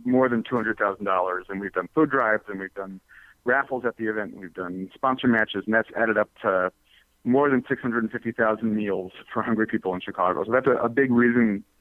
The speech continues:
that we do what we do, a big reason that we love doing the event, and a big sort of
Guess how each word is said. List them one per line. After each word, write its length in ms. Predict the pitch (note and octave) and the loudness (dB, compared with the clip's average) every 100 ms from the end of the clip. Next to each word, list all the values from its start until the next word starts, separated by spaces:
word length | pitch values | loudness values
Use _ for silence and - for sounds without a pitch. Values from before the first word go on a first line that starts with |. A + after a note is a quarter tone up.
| _ _ - | _ _ -4
that 100 | A#2 | 0
we 140 | A2 A2 | 0 2
do 200 | B2+ B2 | 4 4
what 100 | A#2+ | 4
we 100 | A#2 | 2
do, 220 | A#2 A2+ | 4 2
a 40 | |
big 160 | A2 A#2 | 2 2
reason 240 | A#2 A#2+ | 2 2
that 120 | A2+ | 0
we 380 | G#2+ G#2 G#2 G#2+ G#2 - - - | 0 0 0 0 -2 -10 -20 -6
love 260 | G#2+ B2+ B2+ | 0 0 2
doing 220 | C3 B2 | 2 4
the 80 | A#2+ | 2
event, 320 | A2+ A2+ G#2+ | 2 0 -2
and 120 | G2+ | -4
a 60 | G2 | -2
big 360 | G#2 G#2 G#2+ - - - - _ _ _ | 0 0 -4 -8 -16 -20 -20 _ _ _
sort 140 | G#2 | -4
of 140 | G2+ | -2